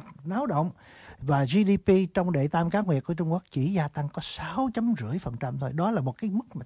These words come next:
thấp chưa từng có. Mà nếu điều này mà tiếp tục xảy ra, mà tôi, tôi tiên đoán rằng sẽ còn tệ hơn nữa, là tại vì cái, cái, cái, gọi là cái tariff và cái,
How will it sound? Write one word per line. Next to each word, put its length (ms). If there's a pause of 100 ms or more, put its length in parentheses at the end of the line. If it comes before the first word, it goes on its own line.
(120)
thấp 140 (180)
chưa 160
từng 200
có. 240 (800)
Mà 100
nếu 220
điều 220
này 160
mà 160 (220)
tiếp 180
tục 140
xảy 100
ra, 180
mà 140 (180)
tôi, 280
tôi 160
tiên 180
đoán 220
rằng 180
sẽ 340 (500)
còn 200
tệ 200
hơn 220
nữa, 260
là 120
tại 220
vì 180
cái, 200 (100)
cái, 240
cái, 80
gọi 120
là 40
cái 200
tariff 420 (120)
và 180
cái, 260